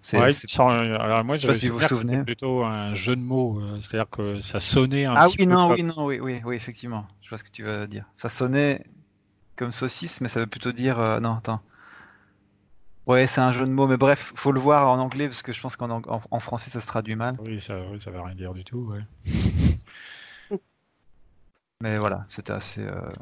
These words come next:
Speaker 1: pour la petite anecdote, euh, ceux qui veulent le voir.
Speaker 2: Et ouais, du coup, Crawling, une assez belle vidéo. Là, on les voit aussi, euh,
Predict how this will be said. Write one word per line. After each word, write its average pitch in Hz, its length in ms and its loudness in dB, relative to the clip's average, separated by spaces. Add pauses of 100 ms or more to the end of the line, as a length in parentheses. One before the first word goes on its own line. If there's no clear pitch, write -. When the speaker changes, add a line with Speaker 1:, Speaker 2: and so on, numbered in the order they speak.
(380)
Speaker 1:
pour - 140 -8
la 95 60 -6
petite - 220 -14
anecdote, 98 540 -6
euh, 92 100 -12
ceux - 140 -14
qui - 160 -16
veulent 101 140 -4
le 101 80 -4
voir. 104 260 0
Speaker 2:
Et 104 140 0
ouais, 113 180 0
du 107 140 -2
coup, 120 120 -4
Crawling, 110 380 -4
une 104 120 -4
assez 104 220 -2
belle 101 200 0
vidéo. 104 480 2
Là, 107 100 0
on 101 80 -2
les 95 100 0
voit 98 280 0
aussi, 98 420 -2
euh, 90 240 0